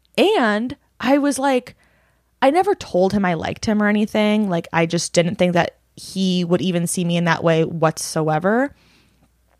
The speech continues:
for multiple reasons. And I looked back at the chats and I was like, "No, like, we definitely both liked each other." 'Cause now I have the context of, like, ten years of age on that girl that was writing those chats. Like, I have,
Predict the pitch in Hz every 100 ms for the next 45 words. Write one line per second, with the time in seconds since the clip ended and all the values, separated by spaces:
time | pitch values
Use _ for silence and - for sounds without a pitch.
0 | _ _ - 220 202 175 - 180 165 165
1 | 180 254 277 302 - _ _ _ _ _
2 | _ _ _ 254 262 285 - 359 320 262
3 | - 277 277 - 233 220 214 233 220 -
4 | _ _ _ _ _ _ - 240 269 285
5 | 277 202 311 - _ - 208 277 311 285
6 | 208 180 196 - 170 170 - 170 - 180
7 | 165 156 156 - _ _ _ _ - 233
8 | - 220 214 262 262 233 196 208 - 185
9 | 208 208 190 - - 175 170 170 160 -
10 | _ - - - 190 196 202 170 175 175
11 | 170 165 - 151 175 214 - 214 233 254
12 | 262 254 _ _ - 202 226 - 240 240
13 | 226 220 226 220 214 - 220 233 202 180
14 | 165 165 170 170 - - 160 160 151